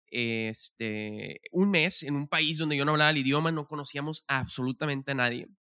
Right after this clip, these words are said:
y estaba muy aburrido, o sea, yo esta-, aparte no quería estar ahí, ¿no? Entonces, yo estaba muy aburrido, no tenía nada que hacer y yo siempre había tenido esta fascina-,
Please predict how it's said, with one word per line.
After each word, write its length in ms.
y 120
estaba 220
muy 360
aburrido, 420
o 60
sea, 160
yo 20
esta-, 220
aparte 260
no 160
quería 240
estar 220
ahí, 240
¿no? 140
Entonces, 580
yo 60
estaba 220
muy 160
aburrido, 360
no 80
tenía 180
nada 160
que 120
hacer 280
y 140
yo 140
siempre 260
había 80
tenido 220
esta 120
fascina-, 360